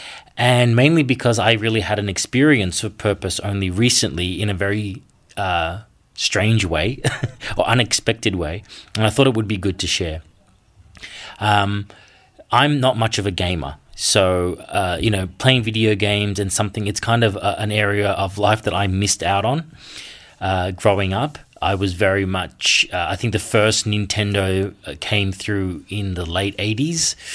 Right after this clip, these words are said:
Um, and I'm, I don't know if this is showing my age, but,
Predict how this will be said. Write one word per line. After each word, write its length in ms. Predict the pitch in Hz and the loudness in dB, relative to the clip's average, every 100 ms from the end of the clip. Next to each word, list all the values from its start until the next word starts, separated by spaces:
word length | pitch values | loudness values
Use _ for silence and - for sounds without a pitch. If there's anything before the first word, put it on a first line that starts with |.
| - - - - - - - - | -8 -8 -12 -20 -20 -20 -10 -6
Um, 380 | 98 92 90 92 | -2 -2 -2 -4
and 240 | 92 98 | -4 -2
I'm, 260 | 92 92 113 - | -4 -2 -2 0
I 80 | |
don't 80 | 98 | 2
know 80 | 101 | 2
if 80 | 95 | 0
this 160 | 98 | 0
is 80 | 95 | 2
showing 320 | - 101 92 | 2 2 2
my 140 | 90 90 | 0 2
age, 440 | 123 120 101 95 | 4 4 2 0
but, 320 | 101 98 92 | 2 0 0